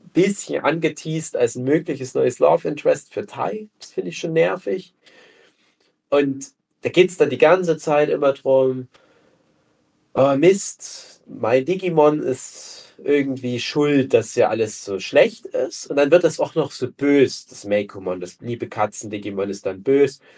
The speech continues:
Und da kommt dann in dem zweiten Film natürlich auch ein Leomon und zack, wird's tot gemacht.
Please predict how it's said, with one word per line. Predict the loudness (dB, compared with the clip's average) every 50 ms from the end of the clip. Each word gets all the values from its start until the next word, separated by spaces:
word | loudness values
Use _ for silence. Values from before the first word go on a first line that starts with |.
| _ _ _ _ _ _ _ _
Und | -16
da | -16 -2
kommt | 0 0 4 4
dann | 4 4 4 2
in | -2 -4 -6 -8
dem | -8 -10 -10 0
zweiten | 4 6 6 6 4 2
Film | -2 0 0 0 0
natürlich | -2 -4 -4 -6 -6 -4 -6
auch | -6 -6
ein | -8 -8 -2
Leomon | 0 2 4 6 6 6 6 6 6 6 6 6 4 -2 -6 -6 -6
und | -6 0
zack, | 2 2 2 2 0
wird's | -4 -6 -6 -10
tot | -10 -10 -10 -6 -8
gemacht. | -8 -6 -6 -10 -10 -8 -2